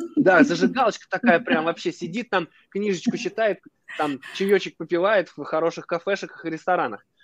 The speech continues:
Вот, и так можно жить. А мы видим, что большинство людей средний возраст шестьдесят пять семьдесят. Я с этим не согласен. И считаю, что можно по-другому.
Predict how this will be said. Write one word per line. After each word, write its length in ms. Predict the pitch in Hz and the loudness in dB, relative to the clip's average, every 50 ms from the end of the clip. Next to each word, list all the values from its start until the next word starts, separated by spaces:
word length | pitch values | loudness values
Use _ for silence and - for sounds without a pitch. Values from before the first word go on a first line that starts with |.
| _ - | _ -6
Вот, 240 | 151 170 160 - - - | -2 -2 -2 -2 -4 -10
и 80 | 139 | -12
так 300 | 131 - - 190 175 - | -10 -6 -4 -4 -4 -2
можно 320 | 147 147 151 139 120 123 110 | -2 0 0 0 -2 -4 -8
жить. 260 | 104 120 101 - _ _ _ _ _ _ _ _ _ - | -6 -6 -6 -6 _ _ _ _ _ _ _ _ _ 2
А 300 | 143 151 151 151 151 143 | 4 6 6 6 4 0
мы 200 | 135 151 165 151 | -4 -4 -4 -4
видим, 240 | 151 185 190 214 185 | -4 -6 -6 -8 -8
что 140 | - - 135 | -8 -10 -8
большинство 420 | 131 127 - 147 135 - 156 147 | -8 -8 -8 -10 -12 -6 -6 -4
людей 240 | 139 135 131 156 165 | -4 -2 -2 -2 -4
средний 300 | - 151 143 143 139 131 | -4 -4 -6 -4 -4 -2
возраст 320 | 131 143 156 165 139 - | -2 -2 -2 -2 -6 -8
шестьдесят 280 | - 123 - 151 135 - | -10 -8 -4 -4 -4 -2
пять 140 | - 156 - | -4 -6 -2
семьдесят. 420 | - 185 180 156 123 - 104 - _ _ _ _ _ _ _ _ _ - | -2 -2 -2 -2 -4 -8 -10 -14 _ _ _ _ _ _ _ _ _ -8
Я 260 | - 127 170 233 277 | 2 4 6 6 6
с 80 | 262 - | 4 2
этим 200 | 240 233 233 202 | 0 0 0 -4
не 60 | 185 170 | -4 -2
согласен. 500 | - 131 127 135 135 - - 104 101 _ _ _ _ _ _ _ _ _ | -2 0 2 2 0 0 -2 -12 -16 _ _ _ _ _ _ _ _ _
И 60 | - 131 | -8 -8
считаю, 280 | - - - 185 190 175 | -6 0 2 2 2 2
что 100 | - 139 | 0 -2
можно 300 | 143 156 151 143 120 123 | -4 -2 -2 -4 -6 -6
по-другому. 560 | - - 143 131 127 127 127 123 113 101 92 | -6 -6 -4 -2 -2 -2 0 -2 -2 -4 -6